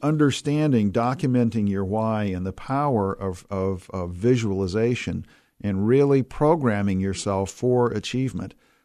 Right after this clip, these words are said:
Uh, because no matter what you do, no matter whether you're a student, uh, in college or whether you're, uh, working in your career or whether you're a business person, no matter what happens, all of us run into situations where we get discouraged.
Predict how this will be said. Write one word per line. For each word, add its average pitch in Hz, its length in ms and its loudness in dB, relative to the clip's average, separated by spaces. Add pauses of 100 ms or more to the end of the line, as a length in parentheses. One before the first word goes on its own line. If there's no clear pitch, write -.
(100)
Uh, 95 140 -4
because 107 400 0 (240)
no 135 140 6
matter 165 240 8
what 135 220 8
you 123 120 4
do, 104 380 2
no 104 100 0
matter 104 240 2
whether 110 220 2
you're 101 200 0
a 95 40 -2
student, 135 560 0
uh, 92 240 -4
in 92 180 -6
college 127 640 0 (320)
or 98 160 0
whether 104 260 2
you're, 98 500 2
uh, 87 400 -4
working 113 440 2
in 104 100 2
your 98 160 0
career 123 580 0
or 95 200 -6
whether 98 240 0
you're 90 200 -2
a 90 60 -4
business 120 400 0
person, 110 540 -2 (340)
no 117 80 4
matter 165 300 6
what 117 240 6
happens, 117 640 0 (200)
all 135 240 6
of 110 120 6
us 107 220 2
run 110 260 2
into 120 320 2
situations 98 840 -2
where 107 80 0
we 101 140 0
get 98 160 -4
discouraged. - 640 -8